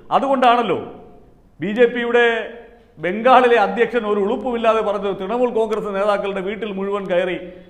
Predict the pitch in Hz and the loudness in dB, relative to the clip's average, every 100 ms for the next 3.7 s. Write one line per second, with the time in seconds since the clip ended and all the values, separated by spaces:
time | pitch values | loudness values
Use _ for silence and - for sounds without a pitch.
0 | - 190 196 180 208 220 190 196 185 180 | -8 -4 0 0 0 -2 -2 -6 -6 -8
1 | 180 175 165 - - - - _ _ _ | -4 -4 -4 -8 -20 -20 -20 _ _ _
2 | _ _ 151 202 240 220 180 185 175 175 | _ _ -2 0 2 2 0 -2 -4 -6
3 | 175 180 196 208 185 175 | -6 -6 -4 -2 -2 -2